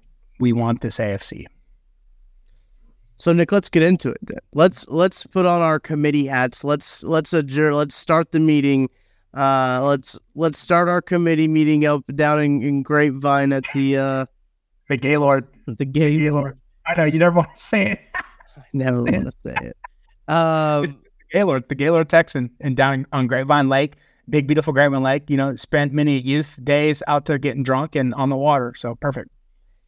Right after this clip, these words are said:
Speaker 2: It is perfect for this to happen at this, at this moment in time. Looking at our ratings last week, we had the Niners at number one. They suffered, obviously, that loss to the,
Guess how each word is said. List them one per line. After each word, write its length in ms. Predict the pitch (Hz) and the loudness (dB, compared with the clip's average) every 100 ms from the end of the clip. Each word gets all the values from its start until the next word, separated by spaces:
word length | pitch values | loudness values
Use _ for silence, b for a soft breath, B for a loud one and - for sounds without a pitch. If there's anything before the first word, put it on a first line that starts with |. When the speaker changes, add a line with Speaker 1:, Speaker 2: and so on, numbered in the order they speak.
| _ _ _ | _ _ _
Speaker 2:
It 120 | 170 | 2
is 180 | 180 180 | 2 2
perfect 500 | - 170 147 151 135 | 0 0 2 0 -2
for 200 | - 143 | -4 0
this 200 | 139 135 | 0 -2
to 100 | 143 | -4
happen 400 | 135 127 - 127 | -4 -4 -4 -4
at 100 | 127 | -4
this, 260 | - 131 - - | -6 -6 -8 -8
at 160 | 123 - | -8 -2
this 260 | 135 - | -4 0
moment 280 | 135 127 127 | 0 0 -2
in 80 | 123 | -4
time. 380 | 143 135 131 131 | 0 2 2 0
Looking 300 | 156 175 175 | -2 0 0
at 120 | 160 | 0
our 360 | 147 143 110 143 143 | 0 0 -2 -10 -6
ratings 480 | 139 156 151 147 139 | 0 2 4 2 0
last 400 | 143 139 139 - | 2 2 2 -2
week, 200 | 143 - | -2 0
we 120 | 147 | 0
had 200 | 156 143 | 0 0
the 80 | 160 | 0
Niners 640 | 151 147 226 302 214 160 | 0 2 2 2 2 0
at 220 | 147 180 | -2 0
number 420 | 160 165 165 147 135 | 2 0 2 0 -2
one. 600 | 123 127 196 185 131 135 - _ _ _ - | -4 0 2 2 2 -2 -6 _ _ _ -2
They 180 | 170 226 | 0 0
suffered, 560 | - 180 - 139 127 | 0 0 0 -2 -2
obviously, 840 | - 127 120 117 120 - 131 127 120 _ _ _ | -2 -2 -2 -6 -6 -2 2 2 -2 _ _ _
that 260 | - 123 101 | 0 0 0
loss 760 | 113 135 170 117 - - - - _ | -2 4 4 2 -6 -14 -16 -18 _
to 500 | - 143 131 123 120 | -2 2 2 0 -4
the, 560 | - 135 131 123 117 | -4 -2 0 0 -4